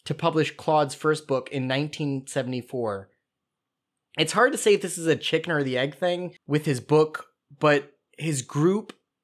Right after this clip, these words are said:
and his first book both came out at the same time and made each other possible.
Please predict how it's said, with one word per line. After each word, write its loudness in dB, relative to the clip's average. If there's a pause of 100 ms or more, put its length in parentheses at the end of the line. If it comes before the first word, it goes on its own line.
and 2
his -2
first 0
book 2 (180)
both 4
came 0
out 2
at -6
the -10
same -4
time -4 (680)
and 4 (320)
made 4
each -6
other 0
possible. -2